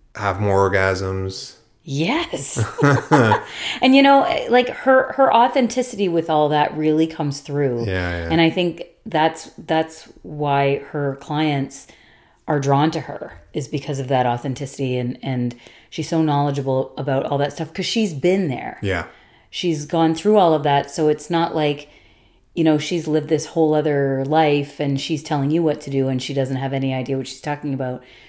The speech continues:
Speaker 2: She knows what she's talking about. So it was really great to
Speaker 1: Yeah,
Speaker 2: have
Speaker 1: and,
Speaker 2: her.
Speaker 1: and she mentioned it briefly at the end there, but I'll throw it in the notes and, and the Things We Love page, how to get in touch with her.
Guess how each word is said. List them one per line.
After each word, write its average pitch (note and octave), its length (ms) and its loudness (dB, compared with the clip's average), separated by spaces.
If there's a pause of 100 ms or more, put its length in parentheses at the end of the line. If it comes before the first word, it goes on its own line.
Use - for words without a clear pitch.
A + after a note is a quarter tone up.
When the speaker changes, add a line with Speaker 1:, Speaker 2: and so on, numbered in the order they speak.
Speaker 2:
She - 140 -8
knows D3+ 260 4
what C#3 100 -8
she's - 160 -12
talking C#3 360 -6
about. B2 260 -6
So D3+ 160 -6
it - 20 -4
was C3+ 140 -6
really C3+ 180 -4
great B2+ 260 -8
to - 100 -12
Speaker 1:
Yeah, G2 160 4
Speaker 2:
have G2 60 2
Speaker 1:
and, G#2+ 100 0
Speaker 2:
her. B2 60 -4
Speaker 1:
and A#2 220 0 (100)
she - 140 0
mentioned B2 300 4
it G#2 60 0
briefly G#2 300 2
at F#2+ 100 -2
the F#2+ 140 0
end F2+ 140 -2
there, F2+ 140 -2
but F2+ 160 -2
I'll F2+ 120 0
throw F2+ 280 -2
it F2 80 -2
in E2+ 320 -6
the F2+ 80 -6
notes F2 440 -6
and, E2+ 360 -10
and F2 120 -8
the E2+ 80 -10
Things F2 220 -8
We E2 80 -10
Love E2+ 180 -10
page, E2+ 280 -6
how E2+ 120 -8
to F#2 80 -12
get E2+ 120 -10
in F#2+ 80 -12
touch - 240 -16
with - 100 -14
her. G2 240 -14